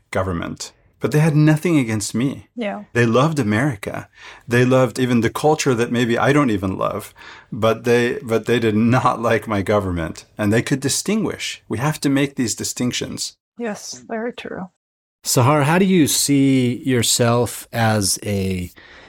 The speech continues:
Speaker 3: messenger of peace in the world with your background and understanding, the things you've experienced? And what do you think the most effective way for members of the church or, or maybe just Christians at large would be to spread the peace of Christ?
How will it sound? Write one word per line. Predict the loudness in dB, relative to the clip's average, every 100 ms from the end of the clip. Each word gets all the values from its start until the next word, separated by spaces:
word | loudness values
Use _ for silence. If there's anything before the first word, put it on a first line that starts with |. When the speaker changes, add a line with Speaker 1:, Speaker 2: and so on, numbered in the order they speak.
| _
Speaker 3:
messenger | 0 2 2 0 2 2
of | 0 -4
peace | -2 0 2
in | 2
the | 2
world | 2 0 0 0
with | -2 0
your | 2
background | 2 2 0 -2 -2 0
and | 0
understanding, | 0 0 -2 -2 0 0 0
the | 0
things | 0 0 2
you've | 0
experienced? | -4 -6 -2 0 0 0 -6 -14 -20 -20 -20 -4
And | 0
what | 4
do | 4
you | 4
think | 2 4
the |
most | 4 2 0
effective | 0 0 0 0
way | 2 4 2
for | 0 -2 -2 0 -2 -2
members | 2 4 4 2
of | -2
the | -4
church | -2 0 0 -2
or, | -4 -2
or | 0
maybe | 0 0
just | -2 -2 -4 -8 _ -8
Christians | -4 -2 -2 -2
at | -2
large | -2 0 0 -4 -12 _ _ -4
would | -2 0
be | 2 2
to | 0 -4
spread | -2 -2 -2
the | -4
peace | -4 -4 -4
of | -6
Christ? | -4 -4 -2 -6 -8